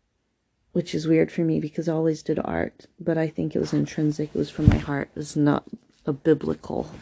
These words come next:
thing. Um, the Bible for me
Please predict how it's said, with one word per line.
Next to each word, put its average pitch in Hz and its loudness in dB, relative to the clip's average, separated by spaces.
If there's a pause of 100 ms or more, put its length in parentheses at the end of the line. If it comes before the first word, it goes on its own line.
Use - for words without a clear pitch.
(160)
thing. - 2 (920)
Um, 165 -2 (920)
the 185 2
Bible 196 2
for 214 0
me 175 -2